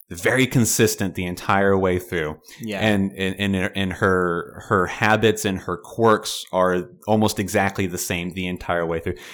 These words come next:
Speaker 1: You know
Speaker 2: Mm-hmm.
Speaker 1: how, like, every now and then, certainly if you're reading a long series or a series that's taken forever, like Game of Thrones
Speaker 2: Mm-hmm.
Speaker 1: or A Song of Ice and Fire, rather,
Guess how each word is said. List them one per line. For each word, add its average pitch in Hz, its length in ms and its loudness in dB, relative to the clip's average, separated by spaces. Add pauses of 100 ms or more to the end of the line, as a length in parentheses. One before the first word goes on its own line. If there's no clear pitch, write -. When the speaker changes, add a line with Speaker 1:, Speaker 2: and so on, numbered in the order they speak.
Speaker 1:
You 127 80 2
know 127 80 4
Speaker 2:
Mm-hmm. 117 80 0
Speaker 1:
how, 120 100 4
like, 107 200 4
every 104 180 4
now 95 200 0
and 92 120 -2
then, 90 340 -2
certainly 101 280 0
if - 100 -4
you're 95 80 -2
reading 95 200 0
a 87 60 0
long 95 360 2
series 92 260 0
or 92 80 0
a 87 40 -2
series 95 220 0
that's - 160 -8
taken 95 360 -4
forever, 92 520 0
like 90 220 -2
Game 85 180 -10
of 80 80 -14
Thrones 87 500 -6
Speaker 2:
Mm-hmm. 123 360 -10
Speaker 1:
or 95 100 2
A 90 60 0
Song 90 220 -2
of 90 100 -4
Ice 87 160 -2
and 87 100 -10
Fire, 87 260 0
rather, 90 440 0